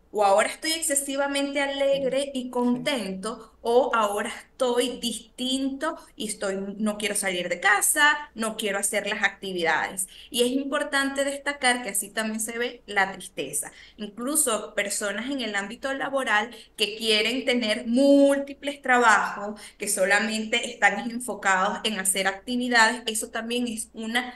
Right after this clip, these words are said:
Speaker 1: señal. Cuando revisamos los patrones de comportamientos y la familia y los grupos de apoyo siempre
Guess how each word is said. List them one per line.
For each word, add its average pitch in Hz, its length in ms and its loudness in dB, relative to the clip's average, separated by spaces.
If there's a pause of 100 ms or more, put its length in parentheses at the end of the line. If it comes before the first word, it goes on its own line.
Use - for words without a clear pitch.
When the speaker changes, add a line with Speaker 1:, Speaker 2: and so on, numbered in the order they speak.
(100)
Speaker 1:
señal. 196 800 0 (240)
Cuando 247 280 6
revisamos 254 600 4
los 415 140 -6
patrones 285 420 -2
de 320 100 -4
comportamientos 277 760 -4
y 220 60 -2
la 214 120 0
familia 220 520 -4
y 202 40 -6
los 202 100 -4
grupos 202 280 -8
de 262 80 -2
apoyo 247 280 -2
siempre 196 440 -6